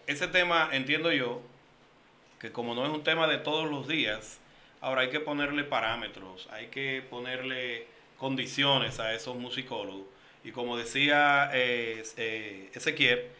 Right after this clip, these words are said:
también a ellos se le, se le, se le habilitó un espacio para que ellos escucharan toda su música y todas sus cosas. Por lo que entiendo que en los barrios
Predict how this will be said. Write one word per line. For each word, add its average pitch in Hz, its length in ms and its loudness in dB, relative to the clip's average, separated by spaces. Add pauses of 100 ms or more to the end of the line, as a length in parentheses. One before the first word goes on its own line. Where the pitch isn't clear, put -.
(340)
también 139 420 4
a 151 160 8
ellos 151 260 4
se 135 120 0
le, 127 260 2
se 131 120 -2
le, 123 360 -2
se - 160 -4
le 131 120 4
habilitó 135 640 2
un 160 160 0
espacio 143 480 0
para 143 180 -4
que 123 100 -4
ellos 131 160 -4
escucharan 123 420 -4
toda 117 240 -8
su 107 100 -14
música 147 400 -8
y 113 60 -12
todas 117 260 -10
sus 104 160 -16
cosas. 190 460 -4 (500)
Por 202 220 6
lo 208 160 4
que 180 400 10 (180)
entiendo 151 680 8
que 139 80 4
en 139 100 2
los 127 160 -4
barrios 127 640 6